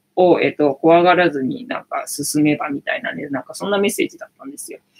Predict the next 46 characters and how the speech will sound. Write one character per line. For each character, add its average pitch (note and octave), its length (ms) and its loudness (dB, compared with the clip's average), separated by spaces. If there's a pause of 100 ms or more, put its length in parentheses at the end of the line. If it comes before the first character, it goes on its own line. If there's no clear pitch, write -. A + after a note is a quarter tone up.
(240)
え F#3 160 -2
っ F3+ 40 -6
と、 A3 140 4
裸 A#3 460 2
の C4+ 400 4
人 C4+ 280 2
物 F3+ 300 0
は F3+ 260 4 (160)
恋 C4 340 4
人 C4 160 -2
た G#3+ 160 2
ち D#4 180 -2
や - 220 4
悪 D#4 220 0
魔 A#3+ 140 4
が D3+ 120 2
そ A#3 240 2
う - 20 0
で - 80 2
あ F3+ 100 4
っ A#3 140 -4
た - 80 0
よ G3 200 4
う E3+ 80 0
に G3 200 -2 (280)
人 A3 280 4
間 G#3 220 4
の G#3 100 -6
精 A3+ 300 2
神、 D#3+ 340 -2
魂 D3 520 2
そ D3+ 140 -6
の A3 140 2
も C#4+ 140 6
の C#4 160 4
で - 140 4
す。 - 160 -10 (320)
こ G3 100 -2
の A#3+ 160 4
泉 A3+ 380 4
は G#3 120 4
ま B3 140 2
さ F#3 160 0
に E3+ 220 -2
精 C4 260 2
神、 D3+ 200 -2